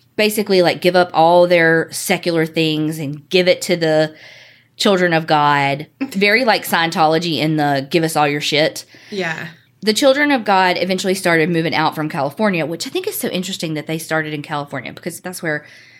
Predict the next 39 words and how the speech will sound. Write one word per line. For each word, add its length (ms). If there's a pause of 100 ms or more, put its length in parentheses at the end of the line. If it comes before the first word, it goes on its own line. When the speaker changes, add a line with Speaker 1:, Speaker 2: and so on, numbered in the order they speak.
(320)
Speaker 2:
Mm-hmm. 200
Speaker 1:
um, 440 (240)
like, 80
the 80
Jonestown 480
people, 840
Speaker 2:
Manson. 880
Speaker 1:
Manson, 220 (240)
fucking 400
all 160
these 440
cults 560
that 100
Speaker 2:
Mm-hmm. 120
Speaker 1:
start 300
there. 180
But 280 (400)
because 260
I 60
think 200
that's 220
where 340 (840)
all 180
the 100
kids 300
were 80
going 240
when 100
they 120
were 180
rebelling 560
against 440
the 80
war 760
and 340
Speaker 2:
Mm-hmm. 200
Speaker 1:
the 80
man, 520
and 440